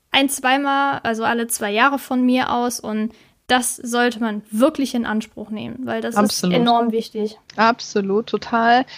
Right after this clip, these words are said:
Speaker 2: weil es eben, wenn es dann so ein schleichender Prozess ist, so übersehen werden kann, dass der
Speaker 1: Genau.
Speaker 2: Körper da vor sich hin krankt. Und
Speaker 1: Ja.
Speaker 2: es ganz, ganz wichtig und entscheidend auch für die Therapie ist, wie früh man dann wirklich erkennt,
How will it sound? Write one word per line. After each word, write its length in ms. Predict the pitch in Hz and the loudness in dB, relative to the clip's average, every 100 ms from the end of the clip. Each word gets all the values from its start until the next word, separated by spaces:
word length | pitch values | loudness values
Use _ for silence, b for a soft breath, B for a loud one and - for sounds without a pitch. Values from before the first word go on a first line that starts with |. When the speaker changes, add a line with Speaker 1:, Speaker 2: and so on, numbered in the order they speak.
| B | B
Speaker 2:
weil 360 | 196 214 262 277 | 0 2 4 2
es 180 | 247 - | 0 -2
eben, 300 | 247 254 240 | 0 2 4
wenn 160 | 233 277 | 2 0
es 160 | 226 | -4
dann 180 | 254 240 | -2 0
so 60 | 233 | -2
ein 80 | |
schleichender 340 | - 233 240 226 | 0 0 2 0
Prozess 380 | 220 214 240 233 | -2 0 0 0
ist, 80 | |
so 100 | 262 | 0
übersehen 540 | 233 233 220 226 214 170 | 2 4 4 4 4 2
werden 260 | 151 147 | 0 -2
kann, 240 | 151 170 196 | -2 0 2
dass 140 | 226 | 2
der 80 | 233 | 2
Speaker 1:
Genau. 140 | 220 | 2
Speaker 2:
Körper 240 | 208 202 214 | 0 2 2
da 120 | 196 | 2
vor 160 | 208 202 | 2 2
sich 160 | 196 | 2
hin 160 | 220 226 | 2 0
krankt. 540 | - 180 170 - - B B B B | 0 0 0 -6 -18 B B B B
Und 220 | 220 233 | 2 2
Speaker 1:
Ja. 80 | 220 | 2
Speaker 2:
es 240 | 214 - b b 214 | -2 -6 b b -8
ganz, 300 | 202 240 311 | 0 0 0
ganz 220 | - 254 247 | -4 -4 -2
wichtig 300 | 254 254 240 | -6 -4 -4
und 80 | 226 | -2
entscheidend 400 | 220 214 220 214 | -2 -2 -2 -4
auch 120 | 208 | -2
für 120 | 226 | -4
die 80 | 208 | -4
Therapie 520 | 214 208 208 - 226 | -2 -2 -2 -4 -2
ist, 180 | 202 - | -2 0
wie 140 | 220 | -2
früh 460 | - 254 254 269 262 | 0 4 6 8 8
man 320 | 226 220 214 | 6 4 2
dann 320 | 202 208 214 | 0 0 -2
wirklich 560 | 202 214 - 214 220 - | -2 -2 -2 -4 -4 -6
erkennt, 580 | 202 - 208 233 339 | -6 0 2 2 0